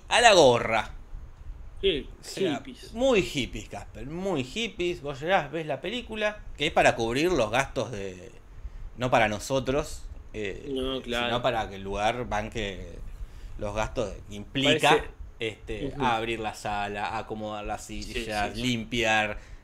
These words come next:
Speaker 1: antes y después de la función, proyectar la
Speaker 2: La
Speaker 1: peli.
Speaker 2: electricidad y el agua.
Speaker 1: La, la persona que va a trabajar, abrir la puerta, este, así que recuerden, si van, si alguien de Córdoba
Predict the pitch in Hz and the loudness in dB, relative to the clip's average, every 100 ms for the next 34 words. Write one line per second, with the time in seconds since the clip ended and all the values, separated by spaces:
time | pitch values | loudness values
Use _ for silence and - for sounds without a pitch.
0 | - 120 117 117 110 104 107 104 104 113 | 2 6 6 4 -2 -4 -4 -6 -4 -4
1 | 101 98 120 110 110 107 101 117 117 101 | -4 -6 -10 -8 -6 -4 -4 -4 -6 -6
2 | 101 151 143 131 123 120 139 147 160 147 | 2 6 8 6 2 0 4 6 8 8
3 | 170 151 135 135 123 113 110 113 123 127 | 8 8 6 4 6 4 4 4 4 6
4 | 120 135 123 113 113 113 110 104 - 110 | 4 4 4 4 4 4 4 0 2 2
5 | 104 98 104 101 107 107 104 101 110 101 | 2 -2 -6 -6 -2 0 -2 -2 -6 -6
6 | 98 - - - - - - 98 107 95 | -8 -10 -14 -16 -14 -14 -14 -12 -8 -8
7 | 90 80 73 - 104 117 110 110 113 117 | -8 -10 -14 -12 -10 0 2 2 0 -4
8 | 131 - - - - - - 117 131 131 | -8 -12 -12 -12 -14 -14 -4 4 4 4
9 | 123 123 123 113 107 117 113 | 2 -2 -2 -2 -2 -2 0